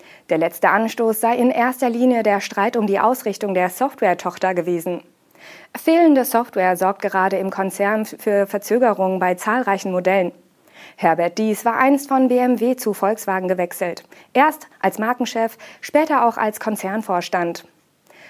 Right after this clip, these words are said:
Unter dem Eindruck des Dieselskandals baute Diess Volkswagen um. Wie kein anderer Volumenhersteller zu dieser Zeit setzte V W auf den Wandel zur Elektromobilität. Diess setzte früh auf eine eigene Elektroplattform,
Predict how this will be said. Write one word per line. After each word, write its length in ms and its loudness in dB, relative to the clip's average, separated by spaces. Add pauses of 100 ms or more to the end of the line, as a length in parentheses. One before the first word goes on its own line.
(200)
Unter 220 4
dem 160 4
Eindruck 400 2
des 220 -2
Dieselskandals 840 0
baute 280 0
Diess 220 -4
Volkswagen 560 -2
um. 220 0 (680)
Wie 280 -2
kein 260 2
anderer 500 0
Volumenhersteller 880 -2
zu 140 -2
dieser 260 0
Zeit 300 0 (280)
setzte 380 0
V 240 2
W 160 4
auf 180 0
den 200 0
Wandel 320 2
zur 180 -2
Elektromobilität. 1120 -4 (640)
Diess 380 2
setzte 340 0
früh 260 2
auf 200 2
eine 280 -2
eigene 340 0
Elektroplattform, 920 -4